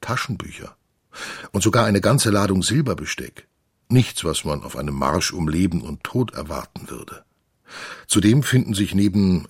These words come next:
etwas Tee circa achtzehn Kilogramm Schokolade.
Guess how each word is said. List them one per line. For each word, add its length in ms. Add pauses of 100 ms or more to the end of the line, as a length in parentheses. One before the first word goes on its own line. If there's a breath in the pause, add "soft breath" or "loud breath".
etwas 340
Tee 400 (420 loud breath)
circa 540
achtzehn 520
Kilogramm 760 (120)
Schokolade. 760